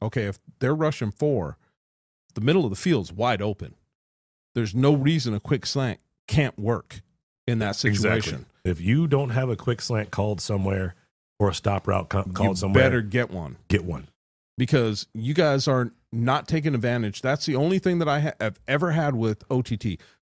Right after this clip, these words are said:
Speaker 1: O T T has always shown heart. O T T has always been in games that you thought,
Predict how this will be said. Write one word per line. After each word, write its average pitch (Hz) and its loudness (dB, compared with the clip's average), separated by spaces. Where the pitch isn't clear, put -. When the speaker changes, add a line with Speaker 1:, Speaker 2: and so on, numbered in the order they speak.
Speaker 1:
O 151 6
T 185 0
T 170 2
has 117 2
always 135 2
shown 117 0
heart. 101 -2
O 127 4
T 143 -2
T 147 0
has 110 -2
always 131 2
been 117 0
in 113 -2
games 113 -2
that 101 -4
you 117 0
thought, 113 0